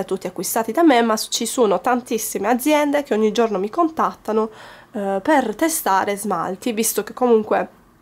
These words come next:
come ben sapete, il canale è abbastanza seguito e, e nulla, ci sono tante aziende con cui collaboro, quindi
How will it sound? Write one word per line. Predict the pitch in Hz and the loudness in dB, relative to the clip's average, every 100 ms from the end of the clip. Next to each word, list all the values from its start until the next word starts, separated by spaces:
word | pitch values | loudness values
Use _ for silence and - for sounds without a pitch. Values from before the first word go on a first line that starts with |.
| _ _ - - - | _ _ -20 -20 -2
come | 240 208 | 0 2
ben | 190 - | 0 0
sapete, | 285 277 415 214 | 0 4 2 2
il | - | -2
canale | 269 208 190 | -2 0 0
è | |
abbastanza | 190 - 190 196 | -2 -6 -8 -8
seguito | 214 233 220 208 208 208 - - - _ | -4 -2 -2 -4 -2 -4 -6 -18 -20 _
e, | 214 214 202 190 180 180 - | -2 0 2 2 2 0 2
e | |
nulla, | 294 220 196 226 | 4 4 4 0
ci | 233 | 0
sono | 233 233 | 2 2
tante | 226 226 254 | 2 0 2
aziende | 233 220 | 2 2
con | 214 190 | 0 -4
cui | 202 | -4
collaboro, | 202 277 214 151 185 190 202 | 0 2 4 2 0 -2 -2
quindi | 214 240 220 202 | -2 -2 -2 -2